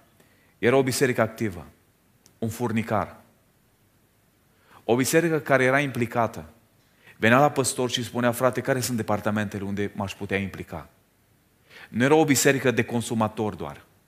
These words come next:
Era o biserică care consuma și dădea. Nu era o biserică de giftuiți spirituali. Nu era o biserică de genul: „Predica asta, o știm,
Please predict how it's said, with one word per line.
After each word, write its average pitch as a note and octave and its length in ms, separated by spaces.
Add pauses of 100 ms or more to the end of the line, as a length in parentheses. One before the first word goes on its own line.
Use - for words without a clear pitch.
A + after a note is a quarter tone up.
(840)
Era A2+ 160
o C3+ 40
biserică B2 420
care A2 200
consuma A2 480
și - 140
dădea. F2 380 (1900)
Nu A2 120
era C#3 100
o E3 80
biserică C#3 460
de A#2 140
giftuiți A#2 440
spirituali. G2+ 680 (500)
Nu G#2+ 140
era C3 120
o D#3 80
biserică B2 640 (260)
de A#2+ 220
genul: G#2+ 360 (100)
„Predica A2+ 380
asta, G#2+ 200
o G2+ 40
știm, G#2 400